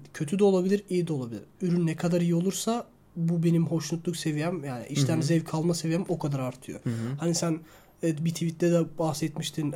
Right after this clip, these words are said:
Speaker 1: ya, hani sürekli de söylüyorsun kaliteli işlerin hastasıyız diye.
Speaker 2: Evet, o
Speaker 1: E,
Speaker 2: bizim
Speaker 1: gerçekten
Speaker 2: mottomuzdur.
Speaker 1: evet, kaliteli işlerin hastasıyız. Yani, e, çalıştığım kurumda da, kurumun da kaliteli olmasını her zaman istiyorum ve şu an çok kaliteli bir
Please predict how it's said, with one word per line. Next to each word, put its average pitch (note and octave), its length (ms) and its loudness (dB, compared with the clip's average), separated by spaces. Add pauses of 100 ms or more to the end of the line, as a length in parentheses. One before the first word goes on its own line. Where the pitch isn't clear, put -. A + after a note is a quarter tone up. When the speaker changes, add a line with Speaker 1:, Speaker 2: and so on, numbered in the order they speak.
(120)
Speaker 1:
ya, D#3 200 -4
hani C#3+ 140 -2
sürekli E3 380 0
de D#3+ 60 0
söylüyorsun D3+ 440 -2
kaliteli C#3+ 320 -4
işlerin C#3 260 -4
hastasıyız C3 600 -6
diye. C3 120 -6
Speaker 2:
Evet, B2+ 280 -2
o B2 100 0
Speaker 1:
E, - 20 -4
Speaker 2:
bizim - 220 4
Speaker 1:
gerçekten D3 340 4
Speaker 2:
mottomuzdur. D3+ 280 0
Speaker 1:
evet, - 100 -16
kaliteli E3+ 380 2
işlerin E3 340 0
hastasıyız. C#3+ 640 -4 (680)
Yani, G3 260 6 (380)
e, F3 680 4
çalıştığım G#3+ 520 2
kurumda G3+ 520 4
da, D#3+ 280 2 (200)
kurumun G3+ 360 4
da F#3 120 2
kaliteli E3+ 420 2
olmasını D#3+ 520 0
her D3 160 0
zaman C3+ 320 0 (360)
istiyorum C3 440 -6
ve E3 60 2
şu F3+ 180 0
an G3 140 4
çok F#3+ 240 -4
kaliteli E3+ 400 2
bir C#3+ 180 0